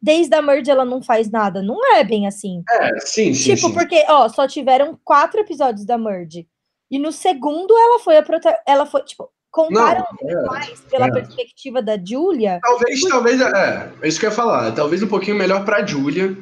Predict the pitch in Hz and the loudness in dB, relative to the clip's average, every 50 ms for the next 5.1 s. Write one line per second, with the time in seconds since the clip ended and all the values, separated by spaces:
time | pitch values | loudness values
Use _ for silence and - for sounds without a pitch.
0 | - - _ 320 359 359 311 349 339 - 359 370 254 233 330 240 320 311 302 302 | -18 -12 _ 2 2 4 6 4 2 2 0 -4 -2 -2 -2 0 2 0 0 2
1 | - 294 269 277 311 339 - 330 277 277 277 269 262 262 - 262 240 240 - - | 2 2 4 4 2 0 0 0 0 0 0 0 0 0 0 -2 -4 -4 -8 -12
2 | 254 214 240 202 202 196 175 202 285 359 320 302 285 277 294 302 302 - 330 320 | -10 -10 -8 -8 -8 -10 -10 -8 -8 -2 0 0 0 0 -2 -6 -2 -2 0 0
3 | 311 - - - 339 - 359 320 330 330 - - - 294 311 330 - - 339 320 | -2 -6 -8 -10 -6 -2 0 2 2 0 -2 -6 -10 -8 -8 -8 -4 -2 -2 -2
4 | 311 311 320 320 320 311 339 320 320 320 - 381 - 370 370 349 339 339 - - | -2 -4 -6 -8 -4 0 0 0 0 0 -4 -12 -12 -10 -10 -10 -10 -12 -12 -14
5 | - 208 | -14 -16